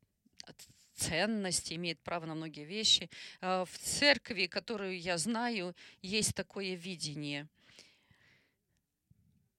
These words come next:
Смотрите, принадлежите, верьте.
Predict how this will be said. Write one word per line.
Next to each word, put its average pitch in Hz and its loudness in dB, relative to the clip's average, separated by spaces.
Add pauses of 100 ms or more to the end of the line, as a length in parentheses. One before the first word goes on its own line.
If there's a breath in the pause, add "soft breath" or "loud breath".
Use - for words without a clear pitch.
(1000)
Смотрите, 240 0
принадлежите, 190 -2
верьте. 160 -4